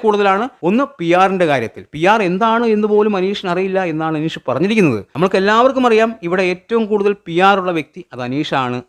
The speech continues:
എന്നുള്ളൊരു കാര്യം. തീർച്ചയായും പി ആർ ഒരു തെറ്റൊന്നുമല്ല, അയാളെ പ്രൊമോട്ട് ചെയ്യുന്നതുകൊണ്ട് ഒരു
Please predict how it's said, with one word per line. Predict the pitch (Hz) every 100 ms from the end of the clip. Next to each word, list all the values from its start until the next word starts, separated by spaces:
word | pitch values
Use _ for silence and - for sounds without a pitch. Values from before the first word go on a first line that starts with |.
| 127
എന്നുള്ളൊരു | 110 110 98
കാര്യം. | 90 90 - -
തീർച്ചയായും | 185 294 269 277 180
പി | 180 226
ആർ | 262 254
ഒരു | 254 233
തെറ്റൊന്നുമല്ല, | - 277 285 277 262 139 - - 127
അയാളെ | 143 170 196 220
പ്രൊമോട്ട് | 135 139 175 196 196
ചെയ്യുന്നതുകൊണ്ട് | 170 170 170 165 160 165
ഒരു | 233